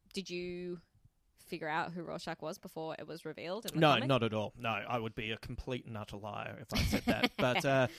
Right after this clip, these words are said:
Speaker 2: but there's so many hints
Speaker 1: Yeah.
Speaker 2: that it's him as well.
Speaker 1: Absolutely.
Speaker 2: There's a, there, there's even, um, I, I think it's in issue six, w-, whichever issue it is that he gets captured, which I think is issue,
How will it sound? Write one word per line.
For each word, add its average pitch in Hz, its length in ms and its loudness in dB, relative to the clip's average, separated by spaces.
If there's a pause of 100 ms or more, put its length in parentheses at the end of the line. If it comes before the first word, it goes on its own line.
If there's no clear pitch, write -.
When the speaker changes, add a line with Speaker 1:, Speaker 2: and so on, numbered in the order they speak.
(180)
Speaker 2:
but 170 120 4
there's 165 140 4
so 175 140 4
many 127 360 0
hints - 580 -6 (160)
Speaker 1:
Yeah. 151 200 -2 (100)
Speaker 2:
that 120 160 2
it's - 160 -8
him 120 200 -2
as 107 200 -4
well. 117 440 2
Speaker 1:
Absolutely. 165 440 -4
Speaker 2:
There's 180 180 4
a, 185 100 4
there, 180 220 -2
there's 185 300 -2
even, 185 180 -4
um, 110 480 -2 (280)
I, 131 160 -2
I 143 60 -4
think 208 200 -6
it's - 160 -8
in 123 280 -4
issue 117 760 -4 (280)
six, - 840 -8
w-, - 180 -10 (240)
whichever 220 440 -2
issue 156 600 0
it 139 140 0
is 135 220 -2
that - 180 -4
he 127 160 -6
gets - 260 -6
captured, - 420 -8
which - 160 -12
I 131 60 -8
think - 220 -14
is 135 120 -12
issue, - 300 -14